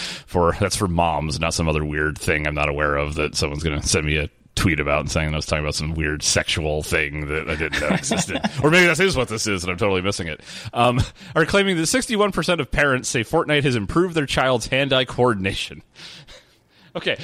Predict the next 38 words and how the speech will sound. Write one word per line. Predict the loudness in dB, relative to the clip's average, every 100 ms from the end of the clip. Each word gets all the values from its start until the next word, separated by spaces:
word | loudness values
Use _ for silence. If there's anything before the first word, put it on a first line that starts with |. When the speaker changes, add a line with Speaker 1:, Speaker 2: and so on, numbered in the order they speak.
| -2
Speaker 1:
so | 0
yay, | 4 6 6
parents | 6 6 4 4
know | 4
what | 4
the | 4
hell | 4 4
Fortnite | 4 2 4 2
is, | 2 0
so | -2
thumbs | 0 0 2
up | 0
for | 0
that. | -2 -2 -6 -18 -20 _ -8
How | 0 2 2
the | 0
hell | 0 -4 -4 2 4 4
are | 2 -4
these | -2 -2
parents? | -2 2 4 4 2 0 -4 -2 -2 -6
<laughs> | -18 -16 -14 -2 0
Speaker 2:
You, | 0 -2 0
you | 2
practice | 4 2 2 0
by, | 4
like, | 4 4
throwing | 2 4 4
stuff | 4 4
at | 4
your | 0
child | 0 4 4 6 4
and | 4
see | 4
whether | 6 6
or |
not | 6 6
they're | 4
g-, | 0 -10